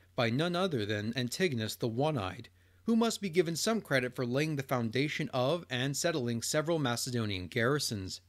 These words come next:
He even founded the city along the Orontes, Antigonea.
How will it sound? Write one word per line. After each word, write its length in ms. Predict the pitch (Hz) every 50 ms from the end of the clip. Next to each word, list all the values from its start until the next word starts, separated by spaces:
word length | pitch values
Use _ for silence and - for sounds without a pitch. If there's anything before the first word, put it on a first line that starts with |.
| _ _ _ _ _ _
He 100 | 226 233
even 220 | 240 247 233 220
founded 360 | 196 - 208 208 208 202 196
the 80 | 185 180
city 300 | - - 233 196 175 151
along 260 | 143 135 135 135 139
the 100 | 139 135
Orontes, 720 | 135 131 127 143 165 196 180 - - 117 - - - - - - - - -
Antigonea. 800 | - 139 127 - - 139 123 113 104 113 127 135 120 - 95 -